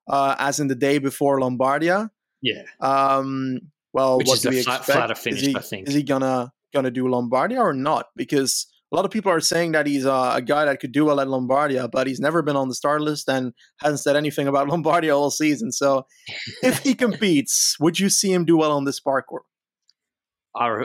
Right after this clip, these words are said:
Speaker 2: I can't rule him out anymore. <laughs> But, I mean,
Speaker 1: <laughs>
Speaker 2: Jesus. I mean, if, if, if they're dumb enough to make it over the final climb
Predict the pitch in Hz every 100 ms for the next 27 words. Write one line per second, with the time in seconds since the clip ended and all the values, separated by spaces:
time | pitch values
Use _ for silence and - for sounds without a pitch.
0 | - 113 - 120 117 107 101 101 101 101
1 | 101 104 95 123 - - - 233 - 151
2 | 123 90 - 139 131 123 113 202 190 -
3 | - 330 - - 123 117 113 107 101 92
4 | - - - _ - - - 139 139 156
5 | 160 - 147 143 147 131 135 127 143 160
6 | 156 131 - 131 120 120 123 113 104 101
7 | - 117 110 104 - 113 107